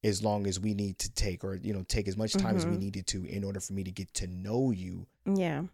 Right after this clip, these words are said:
Speaker 1: Because I knew me.
Speaker 2: What that looked like,
Speaker 1: And
Speaker 2: yeah.
Speaker 1: I knew what I wanted moving forward.
Speaker 2: Yeah.
Speaker 1: Because if I was just looking just to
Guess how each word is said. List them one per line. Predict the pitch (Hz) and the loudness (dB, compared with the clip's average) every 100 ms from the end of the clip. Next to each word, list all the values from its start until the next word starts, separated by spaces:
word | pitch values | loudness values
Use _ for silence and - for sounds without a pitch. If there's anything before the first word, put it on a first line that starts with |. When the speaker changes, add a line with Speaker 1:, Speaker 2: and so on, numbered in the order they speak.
| _ _ _ _ _ _ _ _ | _ _ _ _ _ _ _ _
Speaker 1:
Because | 110 - - 147 117 95 - - _ | -4 -2 2 6 6 4 0 -6 _
I | 104 104 107 98 | 0 4 4 2
knew | 95 98 98 90 92 92 - _ - | 0 0 0 -2 -8 -12 -16 _ -2
me. | 101 196 | 4 4
Speaker 2:
What | 87 | 4
that | 160 - | 2 2
looked | 165 165 - | 0 -2 0
like, | 127 104 | 4 4
Speaker 1:
And | 180 | 6
Speaker 2:
yeah. | 165 - | 4 4
Speaker 1:
I | |
knew | 95 92 87 85 - _ _ _ _ - | 2 0 -4 -8 -14 _ _ _ _ -8
what | 98 98 - | 0 2 2
I | 98 95 | -2 0
wanted | 87 95 87 87 - _ _ _ _ | 0 0 0 -4 -8 _ _ _ _
moving | 101 90 87 | -4 -2 -6
forward. | - 95 82 190 | -4 -6 -2 0
Speaker 2:
Yeah. | 180 139 117 - _ _ _ | 2 2 -2 -6 _ _ _
Speaker 1:
Because | 110 107 | 4 4
if | 104 113 | 6 6
I | |
was | 117 101 | 4 4
just | 95 107 | 0 2
looking | 107 101 | 2 2
just | 95 101 - | 0 -2 -2
to | 98 90 | -4 -4